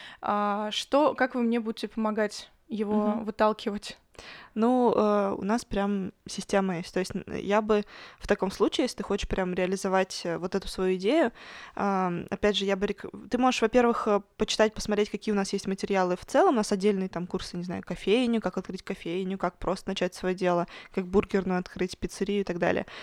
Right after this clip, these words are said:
Speaker 2: Ам, если вот просто идея с нуля, а, я бы звала тебя в инкубатор, и как мы там строим работу. Э,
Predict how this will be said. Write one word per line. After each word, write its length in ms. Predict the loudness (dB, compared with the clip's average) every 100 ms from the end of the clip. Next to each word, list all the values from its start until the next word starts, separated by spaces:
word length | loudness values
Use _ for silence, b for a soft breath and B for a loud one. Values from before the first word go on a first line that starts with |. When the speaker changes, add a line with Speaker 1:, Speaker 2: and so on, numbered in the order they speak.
| B B
Speaker 2:
Ам, 560 | 0 2 4 0 -2 -6 -12 -10
если 340 | 2 2 4 -2 -2 -2
вот 160 | 2
просто 400 | 6 4 4 0
идея 200 | 2 0
с 120 | 0
нуля, 280 | -2 0 0 -2 -8 B B B
а, 460 | -2 2 2 0 -2 _ _ -6
я 180 | 0 0
бы 120 | -2 -8 _ -20 -4
звала 320 | 2 6 6
тебя 140 | 6 2
в 40 |
инкубатор, 580 | 0 0 4 4 4 -2 -4 B B -6
и 240 | -2 0
как 220 | 4 2 4
мы 80 | 2
там 140 | 2
строим 320 | 0 -4 -2
работу. 480 | -2 0 0 0 -10 -8
Э, 420 | -4 0 0 0